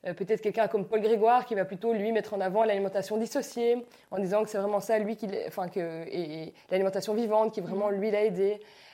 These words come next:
Speaker 1: Euh, et puis on va avoir un Robert Masson qui lui va, va dire non, la, le corps a besoin de protéines animales pour, euh, pour fonctionner. Et donc en fait, Tati Loers, elle s'est dit, c'est toutes des personnes qui avaient des troubles et qui ont réussi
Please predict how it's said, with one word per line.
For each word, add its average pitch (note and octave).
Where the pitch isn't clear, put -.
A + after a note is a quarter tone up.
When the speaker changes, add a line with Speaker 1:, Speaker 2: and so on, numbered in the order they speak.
Speaker 1:
Euh, F#3
et F#3
puis A3
on G#3
va G3
avoir G3+
un F#3+
Robert G#3+
Masson A#3+
qui G#3
lui G#3
va, F#3+
va F#3+
dire G3+
non, A#3
la, F#3+
le G3+
corps A3+
a G3
besoin A#3
de A#3
protéines G#3+
animales G3+
pour, F#3
euh, F3+
pour F3+
fonctionner. A3+
Et F3+
donc B3
en A#3+
fait, -
Tati A#3
Loers, C4+
elle A#3
s'est A3
dit, A#3
c'est A#3+
toutes F4+
des C#4+
personnes D4+
qui C4
avaient A#3
des G#3+
troubles G3+
et F#3+
qui A3+
ont G#3+
réussi C4+